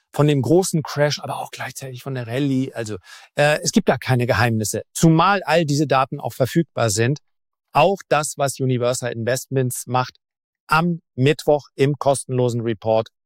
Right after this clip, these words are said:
werde ich drüber sprechen. Tragt euch also gerne dafür ein. Wann dieser unvorherbare Schock kommen wird, das sagt er nicht. Er glaubt für mich, es könnte, was gegen seine Tel-,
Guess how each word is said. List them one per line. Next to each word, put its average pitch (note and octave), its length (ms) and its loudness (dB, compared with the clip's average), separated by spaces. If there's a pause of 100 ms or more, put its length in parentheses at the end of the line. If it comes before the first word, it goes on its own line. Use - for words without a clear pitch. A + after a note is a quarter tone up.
(320)
werde A#2 140 2
ich G2+ 100 -8
drüber A2 220 -2
sprechen. F#2 360 -8
Tragt A#2 300 -2
euch G#2+ 120 -6
also G#2+ 160 -4
gerne G2 280 -6
dafür - 380 -8
ein. G#2 180 -4 (1200)
Wann G#3+ 320 2
dieser F#3+ 260 4
unvorherbare D#3 1400 2
Schock - 380 0 (220)
kommen F3 400 2
wird, E3+ 460 2
das C#3+ 960 -2
sagt C3 480 0
er A#2+ 140 -4
nicht. E3 440 0
Er E3 200 2
glaubt D#3+ 360 2
für - 140 0
mich, C#3 420 -2 (800)
es C#3 140 0 (100)
könnte, E3+ 560 0 (1200)
was C#3+ 280 -2
gegen A3+ 280 4
seine C3+ 300 0
Tel-, E3+ 500 0